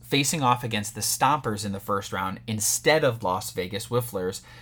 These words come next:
kinda losing some steam and then getting to the Suspects. They would have faced instead the Stompers and then the Jugs.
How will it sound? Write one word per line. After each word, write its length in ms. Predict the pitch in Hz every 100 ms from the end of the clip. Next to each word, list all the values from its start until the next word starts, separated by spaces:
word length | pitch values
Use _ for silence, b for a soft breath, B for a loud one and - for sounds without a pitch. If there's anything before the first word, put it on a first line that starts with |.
| B B
kinda 400 | - 120 117 110
losing 380 | 101 120 123 131
some 180 | 120 127
steam 480 | 117 143 135 123 120
and 180 | 113 110
then 220 | 117 127
getting 360 | 120 120 117 117
to 140 | -
the 120 | 101
Suspects. 840 | - 180 - - 98 98 - - B B B B B B -
They 220 | 117 139
would 160 | 147 139
have 80 |
faced 340 | 120 135 123 123
instead 320 | 120 117 113
the 60 | 107
Stompers 760 | - 151 160 - 110 104 104 - -
and 160 | 107
then 160 | 104 101
the 80 | 98
Jugs. 680 | 101 123 123 87 - -